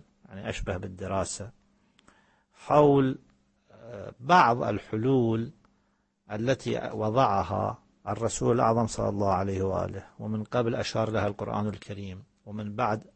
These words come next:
ذكرها الأئمة الأطهار عليهم السلام لمشكلة الفقر. وفي إحدى المؤتمرات،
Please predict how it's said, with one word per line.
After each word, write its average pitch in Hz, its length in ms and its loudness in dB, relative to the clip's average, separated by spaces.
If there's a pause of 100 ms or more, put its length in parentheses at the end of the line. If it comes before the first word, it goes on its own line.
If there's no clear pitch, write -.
(160)
ذكرها 104 580 0
الأئمة 107 540 -4
الأطهار 104 440 -6
عليهم 98 340 -8
السلام 131 340 -6
لمشكلة 120 520 0
الفقر. 98 580 -6 (1300)
وفي 120 320 -6
إحدى - 180 -4
المؤتمرات، 110 960 0